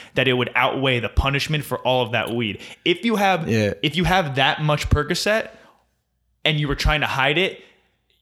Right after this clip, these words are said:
Speaker 1: you had to have had so much that you should know that it was gonna kill you. Conversely, if you didn't have,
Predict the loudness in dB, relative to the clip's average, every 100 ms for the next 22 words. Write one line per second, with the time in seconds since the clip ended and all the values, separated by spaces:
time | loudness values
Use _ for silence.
0 | -12 -2 0 2 2 2 2 2 2 0
1 | -2 0 -2 0 0 0 -4 -2 -2 -2
2 | -2 -2 0 2 2 2 0 0 -2 -2
3 | 0 2 2 0 -4 -20 _ _ _ _
4 | _ _ _ _ _ _ -2 0 2 2
5 | 2 2 2 0 -2 -10 -10 -2 0 0
6 | -2 0 0 2 2 2 2 -2